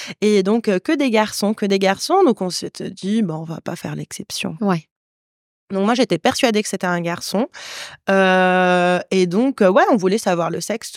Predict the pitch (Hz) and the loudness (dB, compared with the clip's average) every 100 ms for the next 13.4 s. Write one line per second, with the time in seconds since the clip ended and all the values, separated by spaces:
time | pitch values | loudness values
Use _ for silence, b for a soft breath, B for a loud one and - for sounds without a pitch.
0 | - 202 214 - 175 156 156 180 170 - | 0 2 2 2 2 2 -2 -2 -2 -6
1 | - - 156 - - 151 156 151 - - | -10 -10 -10 -12 -10 -10 -10 -10 -10 -10
2 | 240 B B B B - 214 202 - 302 | -10 B B B B 0 0 0 -2 0
3 | 359 - 175 - 392 - - 170 220 220 | 2 2 -2 -4 -8 -10 -6 -4 0 0
4 | 156 143 196 285 - 220 190 170 247 220 | 0 0 -2 -4 -4 -2 0 0 2 2
5 | 175 175 175 - 226 208 208 - 254 247 | 4 2 0 -2 -2 0 0 0 0 2
6 | 202 247 262 196 214 226 277 247 233 208 | 2 2 4 4 6 6 6 6 6 6
7 | 339 392 370 339 - 294 - - 285 392 | 6 6 4 4 0 -4 -6 -6 -6 -6
8 | _ B B B B - 214 254 294 415 | _ B B B B -6 -4 -2 -2 0
9 | 247 262 247 233 233 349 277 220 208 220 | -2 0 -2 0 0 0 0 0 2 0
10 | - 226 226 208 208 202 208 247 262 233 | 0 -2 -2 -2 0 0 0 -2 -2 0
11 | 208 202 208 294 339 214 202 - 226 190 | 0 2 4 4 2 2 0 0 0 0
12 | 185 311 - 170 160 277 185 160 165 320 | -2 -4 -6 -8 -8 -8 -6 -6 -8 -10
13 | - - 165 127 | -14 -16 -16 -14